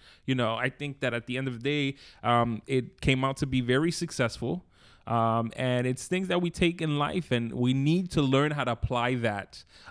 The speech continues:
um, in every aspect of our lives, because I think that especially with, you know, it's a new year, people have the whole, like,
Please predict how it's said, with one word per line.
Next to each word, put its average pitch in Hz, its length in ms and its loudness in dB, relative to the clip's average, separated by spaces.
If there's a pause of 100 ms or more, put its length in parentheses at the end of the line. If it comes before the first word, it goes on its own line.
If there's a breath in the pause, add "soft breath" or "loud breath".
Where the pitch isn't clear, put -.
um, 120 260 2
in 117 160 -2
every 160 320 2
aspect 135 480 0
of 120 160 -4
our 113 120 0
lives, 131 500 4
because 117 680 -2
I 123 100 -2
think 180 580 -2 (340 loud breath)
that 127 300 4
especially 156 440 -4
with, 143 400 0
you 131 80 -8
know, 113 140 -6
it's - 100 -14
a 120 60 -6
new 160 180 2
year, 156 360 4
people 147 260 0
have 135 180 2
the 127 120 2
whole, 135 300 2
like, 123 220 0